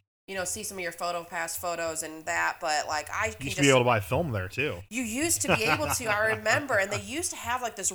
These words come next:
Speaker 1: really
Speaker 2: Everything
Speaker 1: old
Speaker 2: was sponsored
Speaker 1: school
Speaker 2: by Kodak and everything.
Speaker 1: video camera there. And I
Speaker 2: Yeah.
Speaker 1: just thought it was so cool to see, like, the technology from the past.
Speaker 2: Right.
Speaker 1: Um,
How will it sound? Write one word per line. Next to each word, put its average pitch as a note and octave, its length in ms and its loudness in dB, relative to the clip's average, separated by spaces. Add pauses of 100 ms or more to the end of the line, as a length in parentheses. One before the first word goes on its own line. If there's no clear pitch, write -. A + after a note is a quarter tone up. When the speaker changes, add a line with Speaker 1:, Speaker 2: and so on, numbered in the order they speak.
(160)
Speaker 1:
really B3 400 -2
Speaker 2:
Everything - 260 -2
Speaker 1:
old A#3 80 -2
Speaker 2:
was - 120 0
sponsored B2+ 400 2
Speaker 1:
school - 120 2
Speaker 2:
by G#2 140 2
Kodak C3+ 560 -4
and C3 100 -6
everything. B2 720 -10
Speaker 1:
video C#4+ 400 -2
camera F#3 540 -6
there. D#3 260 -2
And D3+ 120 -2
I A2 120 -2
Speaker 2:
Yeah. G#2 60 0
Speaker 1:
just - 180 2
thought A3 160 2
it G3+ 80 0
was F3 160 -2
so B3 400 0
cool B3 240 -6
to F3 80 -10
see, G3 220 -6
like, F3+ 160 -8
the F#3+ 80 -10
technology F3+ 580 -2
from D#3+ 220 -12
the D3 60 -8
past. D3+ 580 0
Speaker 2:
Right. G2 240 -6 (340)
Speaker 1:
Um, D3+ 520 -2